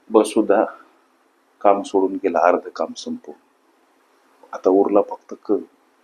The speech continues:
उरलेलं काम. गणित असा शब्द प्रयोग करते म्हणून उत्तर आपण जायचं कसं? उर्वरित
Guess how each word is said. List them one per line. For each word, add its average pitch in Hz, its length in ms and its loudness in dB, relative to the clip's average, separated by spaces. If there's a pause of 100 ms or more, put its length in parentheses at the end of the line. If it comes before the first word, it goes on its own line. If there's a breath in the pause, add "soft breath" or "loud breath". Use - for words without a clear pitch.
(760)
उरलेलं 95 520 2
काम. - 200 2 (200)
गणित 90 260 -4
असा 87 220 -10
शब्द 80 360 -8 (680)
प्रयोग 87 440 -2 (220)
करते - 360 -2
म्हणून - 220 -8 (920)
उत्तर 95 300 0
आपण - 260 0
जायचं - 380 -10
कसं? - 260 -14 (840 soft breath)
उर्वरित 120 400 4